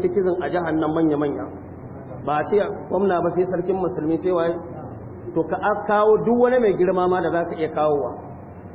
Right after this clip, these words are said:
Da matar annabi za ta miƙe, idan mama shi na wajen, ba za ta miƙe ba. Saboda me? Saboda in za a yi maganan alfahari da miji, in matar annabi ta miƙe, duk duniya ba mijin da ya kai nasu.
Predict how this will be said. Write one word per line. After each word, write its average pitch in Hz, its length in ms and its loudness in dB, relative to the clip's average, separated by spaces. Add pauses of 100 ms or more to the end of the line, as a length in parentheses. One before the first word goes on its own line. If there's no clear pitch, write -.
Da 156 140 0
matar 175 360 0
annabi 175 400 2
za 165 240 2
ta 160 80 2
miƙe, 156 420 0
idan 165 180 0
mama 170 340 0
shi 170 120 -2
na 143 120 0
wajen, 156 200 2
ba 139 80 0
za 147 180 0
ta 143 60 -2
miƙe 127 280 -6
ba. - 80 -14 (1040)
Saboda 202 380 4
me? 160 140 0 (800)
Saboda 202 360 2
in 214 160 6
za 220 160 4
a - 60 0
yi 190 60 4
maganan 175 400 2
alfahari 156 520 0
da 147 100 0
miji, 143 340 -2
in 190 160 4
matar 175 340 0
annabi 151 380 2
ta 147 60 0
miƙe, 147 240 -2 (120)
duk 196 140 0 (100)
duniya 196 360 4
ba 160 120 2
mijin 151 280 0
da 127 60 0
ya 120 60 -2
kai - 160 -6
nasu. 127 260 -4